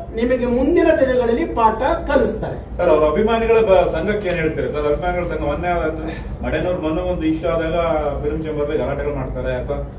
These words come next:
Speaker 2: ಒಂದ್ ಮನವಿ ಕೊಡೋದು, ಅದನ್ನ ಒಂದು ದೊಡ್ಡ ಇಶ್ಯೂ ಅಂತ ಮಾಡ್ತಾರೆ. ಹೌದು, ಫ್ಯಾಕ್ಟ್ ಅದು.
Speaker 1: ನೋಡಿ,
Speaker 2: ಇಂಥದ್ದೊಂದು ಭಾಷೆ ವಿಚಾರದಲ್ಲಿ ನೋಡಿ, ಎಲ್ಲಿ
Speaker 1: ನೋಡಿ,
Speaker 2: ಬರ್ತದೆ?
Speaker 1: ರಾಜ್ಕುಮಾರ್ ಅವರು,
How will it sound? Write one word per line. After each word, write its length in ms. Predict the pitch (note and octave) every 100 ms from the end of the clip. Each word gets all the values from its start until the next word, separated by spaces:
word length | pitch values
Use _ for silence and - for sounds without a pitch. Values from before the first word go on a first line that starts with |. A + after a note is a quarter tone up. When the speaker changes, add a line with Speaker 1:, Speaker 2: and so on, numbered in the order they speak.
| -
Speaker 2:
ಒಂದ್ 140 | C3 C3
ಮನವಿ 240 | C#3+ D#3+
ಕೊಡೋದು, 300 | D3+ C#3 C#3
ಅದನ್ನ 180 | C#3 G3
ಒಂದು 140 | F#3+
ದೊಡ್ಡ 160 | D3 C#3+
ಇಶ್ಯೂ 200 | D3 E3+
ಅಂತ 140 | D#3+
ಮಾಡ್ತಾರೆ. 540 | D#3+ C#3 B2+ - - F3+
ಹೌದು, 420 | G3+ A3 - -
ಫ್ಯಾಕ್ಟ್ 280 | - - -
ಅದು. 300 | - - F#3
Speaker 1:
ನೋಡಿ, 140 | A3
Speaker 2:
ಇಂಥದ್ದೊಂದು 600 | A3+ A#3+ G3+ A3 G#3 G3+
ಭಾಷೆ 260 | D#3+ - G3
ವಿಚಾರದಲ್ಲಿ 400 | F3+ F#3 F#3 F3
ನೋಡಿ, 160 | D#3+
ಎಲ್ಲಿ 220 | D3+ D#3
Speaker 1:
ನೋಡಿ, 220 | G3+ A#3+ A3+
Speaker 2:
ಬರ್ತದೆ? 1800 | A3+ G#3+ D#3 - - - - - - - - - - - - - E3+
Speaker 1:
ರಾಜ್ಕುಮಾರ್ 720 | F#3 A3 - - A#3+ A#3 A3
ಅವರು, 320 | G#3 G3 F#3+